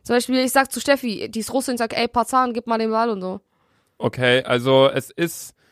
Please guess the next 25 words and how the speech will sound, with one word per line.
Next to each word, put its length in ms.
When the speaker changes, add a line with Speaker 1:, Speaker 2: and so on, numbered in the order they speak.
Speaker 1:
Sowas 220
Speaker 2:
äh, 40
Speaker 1:
wie 60
Speaker 2:
erstmal 280
muss 80
man 120
natürlich 260
auch 80
sagen, 240
Russisch 420
wird 140
anders 260
geschrieben 460
als, 280
also 180
ihr, 120
ihr 60
habt 140
andere 180
Buchstaben, 400
Speaker 1:
Kyrillische. 220
Speaker 2:
ne? 40
Griechische. 480
Speaker 1:
Kyrillische. 600
Speaker 2:
Kyrillische. 580